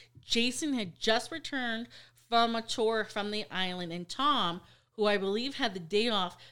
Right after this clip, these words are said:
because it was his birthday, was actually working on his house when he got the call. Jason and Tom meet up, they load up their helicopter, and they head over to the island. On, on the mainland,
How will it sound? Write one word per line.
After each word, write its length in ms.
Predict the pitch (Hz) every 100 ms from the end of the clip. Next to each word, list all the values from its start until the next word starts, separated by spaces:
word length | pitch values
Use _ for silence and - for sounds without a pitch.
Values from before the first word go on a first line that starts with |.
| -
because 260 | - 196
it 140 | 180 196
was 180 | 196 -
his 380 | - 440 453
birthday, 640 | - 185 160 - 160 151 165 - _ _
was 140 | 170 -
actually 440 | 180 208 - 254
working 320 | 214 214 208 196
on 100 | 190
his 140 | 175
house 380 | 190 175 175 - - _
when 140 | 160
he 180 | 147 190
got 200 | 170 143
the 60 | 156
call. 400 | - 139 82 - _ _ _ _ _ _ _
Jason 420 | - 220 262 294
and 140 | 294
Tom 460 | 277 220 202 196 220 - _ _ _ _ _
meet 280 | 180 240 285
up, 420 | 190 202 - -
they 120 | 196
load 240 | 180 208 226
up 140 | 302
their 100 | 254
helicopter, 720 | 196 196 185 196 170 190 175
and 160 | - 170
they 120 | 165
head 240 | 156 175 160
over 320 | 151 160 180
to 300 | - 160 151 156
the 100 | 160
island. 440 | 139 147 156 143 _ _ _ _ _ -
On, 220 | 175 180 175 -
on 100 | 180
the 40 |
mainland, 600 | 202 208 208 185 151 170